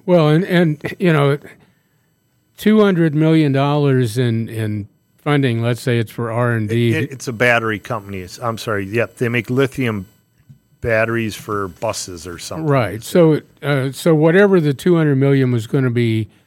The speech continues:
Speaker 1: used for, whether it was R and D or to set up production facilities or whatever, you know, you can't find an American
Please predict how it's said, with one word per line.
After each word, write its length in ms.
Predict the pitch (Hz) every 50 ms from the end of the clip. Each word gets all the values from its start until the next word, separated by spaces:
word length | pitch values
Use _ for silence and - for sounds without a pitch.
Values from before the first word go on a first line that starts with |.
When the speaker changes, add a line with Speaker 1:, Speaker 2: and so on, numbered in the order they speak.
| _ _ _ _ _ _
Speaker 1:
used 320 | - 139 143 156 156 - -
for, 300 | - 135 127 123 123 120
whether 180 | 120 117 113 110
it 100 | 107 110
was 120 | 110 110 127
R 260 | 113 117 123 123 123
and 140 | 120 117 107
D 320 | 123 123 120 120 120 120
or 120 | 113 113
to 100 | 110 110
set 240 | 104 - - 123 110
up 140 | 113 117 117
production 520 | - 127 107 120 117 117 - - 127 113 104
facilities 640 | 113 113 110 - 131 113 113 107 110 110 107 98 -
or 40 | 110
whatever, 560 | 101 107 110 107 117 123 117 107 110 107 101 - _ _ _ _ _ _ _ _ _ _ _ _ _ _ _ _ -
you 100 | 135 123
know, 300 | 117 110 107 107 110 110 - _ _ _ _ _ -
you 160 | 123 123 120
can't 380 | 120 - 156 156 160 165 165 165
find 540 | - - 151 151 151 151 151 156 156 151 143
an 260 | - 147 131 123 117
American 880 | 110 107 110 120 127 131 139 139 135 - 160 147 139 139 135 131 131